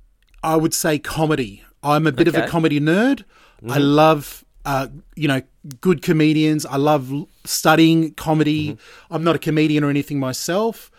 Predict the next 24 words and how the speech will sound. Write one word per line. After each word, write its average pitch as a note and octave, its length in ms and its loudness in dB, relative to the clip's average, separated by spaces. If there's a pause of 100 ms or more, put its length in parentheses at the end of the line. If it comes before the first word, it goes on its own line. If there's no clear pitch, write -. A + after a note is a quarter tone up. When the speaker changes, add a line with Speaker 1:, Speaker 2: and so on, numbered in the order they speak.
(380)
Speaker 1:
Uh, B2+ 260 -6
I C#3+ 40 -6
couldn't, D3 360 -4
I D#3+ 80 -6
couldn't D#3+ 200 -4
imagine C#3 340 -4
anything C#3 340 -6
worse C#3 320 -2
than C3+ 140 -6
getting C3 320 -6
up B2+ 180 -8
and, B2 220 -10
and B2 420 -10 (120)
doing C3 240 -4
stand-up C#3 540 -4
or C#3+ 40 -8
doing B2 260 -6
skits - 460 -6
or C#3 60 -2
anything C3+ 300 -6
like B2 200 -8
that. C3 260 -6 (460)
Speaker 2:
Mm. C3+ 40 -10
Speaker 1:
But D#3 260 0